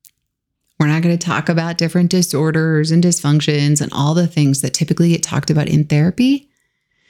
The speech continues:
We're just gonna talk about what is physiologically and psychologically happening when you're not okay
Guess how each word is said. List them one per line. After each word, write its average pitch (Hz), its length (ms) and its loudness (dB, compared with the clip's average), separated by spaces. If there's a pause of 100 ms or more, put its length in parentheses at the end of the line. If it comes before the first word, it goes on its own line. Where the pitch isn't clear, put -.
(420)
We're 208 160 2
just 262 180 -4
gonna 294 180 2
talk - 380 -4
about 160 480 -2
what 165 200 4
is 214 400 0
physiologically 175 1400 -2
and 156 140 2
psychologically 170 840 -2
happening 170 720 0
when 156 180 4
you're 151 160 4
not 156 380 2
okay 156 640 -2